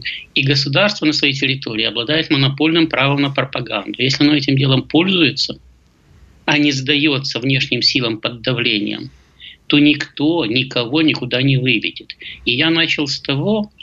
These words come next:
что я не хочу приводить пример Германии сорок пятого года. Я вам хотел привести пример Советского Союза девяносто первого года. В Советском Союзе в девяносто первом году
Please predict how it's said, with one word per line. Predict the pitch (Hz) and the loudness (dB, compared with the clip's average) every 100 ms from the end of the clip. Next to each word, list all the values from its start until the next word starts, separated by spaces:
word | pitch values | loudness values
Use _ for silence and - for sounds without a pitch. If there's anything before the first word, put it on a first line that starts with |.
| - - - | -20 -12 -4
что | - 139 | 0 2
я | 143 160 | 4 4
не | 156 | 2
хочу | - 135 180 | 0 -2 -2
приводить | 156 143 139 151 139 | -2 -2 0 -2 0
пример | 135 156 143 | 2 4 4
Германии | 139 131 127 180 208 135 | 2 2 2 2 2 2
сорок | - 120 - | 0 -6 -4
пятого | 113 107 113 107 | -4 -4 -6 -8
года. | 107 107 - | -6 -8 -6
Я | 113 170 | -2 0
вам | 190 180 | 0 -2
хотел | - 143 170 160 | -4 -2 0 0
привести | 147 143 143 - | 0 0 0 -2
пример | 170 143 139 170 202 - - - - | -2 0 2 2 0 -8 -20 -20 -12
Советского | - - 147 190 - 165 | -4 -2 0 -2 -2 -4
Союза | 165 180 196 180 | -2 0 0 0
девяносто | 151 175 185 190 - | 0 0 0 -2 -4
первого | 202 - 190 139 113 | -4 0 2 2 0
года. | 98 - 80 - - - - _ _ _ _ - - - - - _ - - | -2 -8 -14 -18 -20 -20 -20 _ _ _ _ -20 -20 -20 -20 -20 _ -10 -4
В | |
Советском | - 160 208 - 180 | 0 2 0 -2 -2
Союзе | - 175 208 160 | 0 0 0 -2
в | |
девяносто | 135 151 175 - | 0 0 0 -4
первом | - 170 175 165 151 | -4 -2 2 2 2
году | 156 139 208 | 0 -2 -2